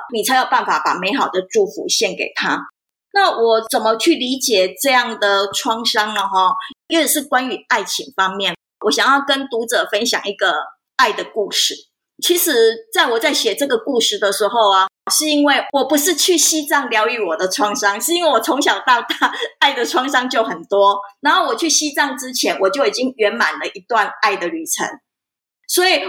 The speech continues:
我去西藏去写文成公主跟她先生松赞干布的感情，还有写雪燕跟达瓦的感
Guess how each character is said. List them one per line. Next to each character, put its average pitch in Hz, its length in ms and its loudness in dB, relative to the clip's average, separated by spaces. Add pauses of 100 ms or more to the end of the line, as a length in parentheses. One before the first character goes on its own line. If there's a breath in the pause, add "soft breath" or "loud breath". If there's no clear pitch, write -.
(140)
我 233 120 4
去 320 180 4
西 302 240 0
藏 294 240 0
去 285 140 -6
写 214 300 -2
文 220 120 0
成 226 220 0
公 226 260 0
主 - 360 -2
跟 247 420 -2
她 233 420 0
先 240 240 0
生 233 240 0
松 233 240 -2
赞 220 220 0
干 214 240 0
布 208 220 2
的 175 340 0
感 247 220 0
情， - 240 -4
还 226 100 0
有 254 160 2
写 202 260 0
雪 190 280 0
燕 269 180 0
跟 247 220 -2
达 185 180 0
瓦 214 160 -2
的 175 180 -8
感 165 140 -2